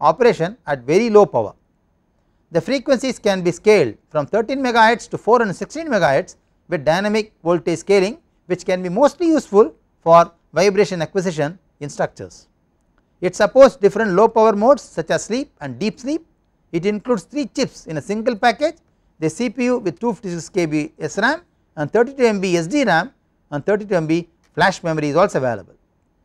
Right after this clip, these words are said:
Marvel Wireless D S P coprocessor is also installed. Integrated eight zero two fifteen four radio frequency and two point four gigahertz antenna is also inbuilt in the wireless platform. The U S B client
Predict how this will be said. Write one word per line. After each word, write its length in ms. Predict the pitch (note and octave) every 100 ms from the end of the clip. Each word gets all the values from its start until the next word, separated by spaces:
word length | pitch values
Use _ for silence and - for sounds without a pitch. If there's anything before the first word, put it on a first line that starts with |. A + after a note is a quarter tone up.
| _ _ _ _
Marvel 440 | C#3+ G#3 C4+ C4+
Wireless 560 | A#3 A3 G3+ E3 - - _
D 180 | C#3+ A#3
S 100 | -
P 160 | - E3+
coprocessor 540 | G3+ G3+ G3 D#3 D3
is 60 | D3
also 280 | F3+ -
installed. 460 | D#3 D#3+ G3+ B3 F4 _ _ _ _
Integrated 580 | F3+ F3 A3 A3 G#3 B3+ _ _ _ _
eight 220 | G3 B3+
zero 180 | B3 A#3
two 140 | F#3 G3+
fifteen 360 | F#3 - G#3
four 200 | E3 F3
radio 200 | F3 A3+
frequency 640 | F#3 F#3 E3+ D3 D3+ D3+ -
and 180 | C#3 -
two 120 | A#3
point 280 | A#3 F3+ E3
four 240 | E3 E3 -
gigahertz 420 | C#3 E3 F3 D#3 -
antenna 360 | G#3 E3+ C3
is 120 | A#2 D#3
also 260 | G3+ -
inbuilt 460 | E3+ A3+ G3 C3 A2+ _ _
in 100 | C#3+
the 100 | G3+
wireless 320 | D3 B2+ A#2+
platform. 400 | E3 D#3 - - _ _ _ _ _ _ _
The 100 | D3+
U 120 | G3 B3
S 120 | G3
B 120 | A3
client 360 | A3 G#3+ D4